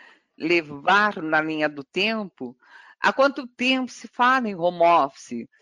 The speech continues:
Companhias grandes, companhias americanas, principalmente, já tinham isso como uma rotina verdadeira.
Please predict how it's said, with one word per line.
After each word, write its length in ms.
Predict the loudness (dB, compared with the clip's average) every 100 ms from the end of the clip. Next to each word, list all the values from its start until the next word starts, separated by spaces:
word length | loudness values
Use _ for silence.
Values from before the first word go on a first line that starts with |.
| _ _ _
Companhias 680 | -8 -2 0 0 0 0 0
grandes, 680 | 0 0 0 -2 -6 -10 -6
companhias 580 | -6 -2 -2 0 0 0
americanas, 880 | -2 -4 -4 0 0 0 -2 -4 -6
principalmente, 1080 | -8 -8 -8 -6 0 0 0 -4 -6 -6
já 200 | 0 0
tinham 600 | 0 -4 -8 -4 -2 -4 -8 _
isso 500 | -4 -4 -4 -6 -8 -2
como 220 | -2 -2
uma 200 | 0 0
rotina 680 | 2 0 -2 -6 -6 -2 -2
verdadeira. 960 | 0 0 0 0 0 2 0 -2 -10